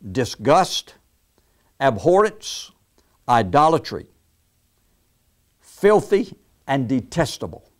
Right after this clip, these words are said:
And then the Greek word means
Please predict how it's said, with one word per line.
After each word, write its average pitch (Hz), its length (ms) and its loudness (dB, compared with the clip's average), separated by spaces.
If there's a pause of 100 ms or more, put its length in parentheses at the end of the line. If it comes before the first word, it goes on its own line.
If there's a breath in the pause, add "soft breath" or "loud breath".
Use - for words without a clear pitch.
(880)
And 113 180 -2
then 214 440 2
the 131 220 0
Greek 160 480 0
word 120 500 0 (680)
means 156 600 0